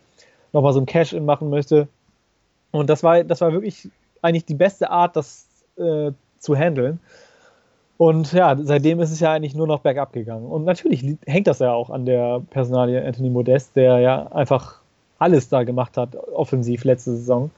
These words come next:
Aber ja, das ist eben, für die Fans ist es eben wirklich, ist es wirklich eben eine Tragödie. Und auf der anderen Seite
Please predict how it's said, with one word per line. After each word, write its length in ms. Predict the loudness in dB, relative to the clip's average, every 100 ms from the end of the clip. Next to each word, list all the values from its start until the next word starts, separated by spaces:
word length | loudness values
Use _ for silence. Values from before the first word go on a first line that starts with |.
| _ _ _ _ _
Aber 640 | 2 4 4 4 4 2 -4 _ _ _ 0
ja, 260 | 0 0 -6 _ _
das 220 | -4 -2
ist 120 | 0
eben, 440 | 0 0 0 -6 -4
für 120 | -2
die 80 | -2
Fans 360 | 0 0 0
ist 120 | -6 -10
es 100 | -4
eben 240 | -2 -2
wirklich, 540 | -2 0 -2 -4 _ _ _ _ -6
ist 120 | -2
es 140 | 0
wirklich 260 | 0 0 -2
eben 140 | 0
eine 100 | 0
Tragödie. 520 | 0 0 2 0 -2 -10 -18 -4
Und 100 | -2
auf 80 | 2
der 160 | 2
anderen 220 | 4 4 4
Seite 400 | 2 4 2